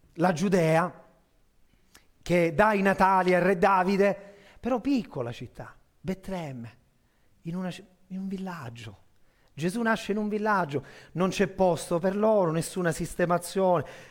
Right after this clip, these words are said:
Attenzione, quando leggi nel Vangelo che non c'era posto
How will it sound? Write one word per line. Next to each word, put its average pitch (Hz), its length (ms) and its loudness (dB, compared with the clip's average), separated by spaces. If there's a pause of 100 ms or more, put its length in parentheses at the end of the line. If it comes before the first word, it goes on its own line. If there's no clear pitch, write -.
(140)
Attenzione, 170 540 0
quando 151 220 0
leggi 165 260 0
nel 160 120 2
Vangelo 151 360 2
che 143 80 2
non 143 120 0
c'era 151 240 0
posto 147 520 -2